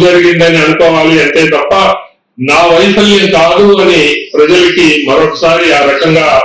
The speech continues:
మరి చెప్తున్నావు అనేదే కనపడతా ఉంది తప్ప నిజంగా నీకు, నీవు ప్రజాస్వామ్యవాదిగా, నీవు ఎక్కడైనా సరే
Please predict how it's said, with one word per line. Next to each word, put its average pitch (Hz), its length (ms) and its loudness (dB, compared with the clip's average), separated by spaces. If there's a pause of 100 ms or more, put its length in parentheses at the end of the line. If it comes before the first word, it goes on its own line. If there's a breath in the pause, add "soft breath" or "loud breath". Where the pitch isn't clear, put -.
(560)
మరి 143 200 0 (500)
చెప్తున్నావు 151 640 0
అనేదే 143 320 2 (120)
కనపడతా 131 520 -2 (120)
ఉంది 131 160 0 (100)
తప్ప 120 180 -2 (840)
నిజంగా 165 460 2 (360)
నీకు, 165 360 0 (200)
నీవు 151 240 2
ప్రజాస్వామ్యవాదిగా, 151 1160 0 (560)
నీవు 151 220 2
ఎక్కడైనా 170 600 0 (100)
సరే 160 180 0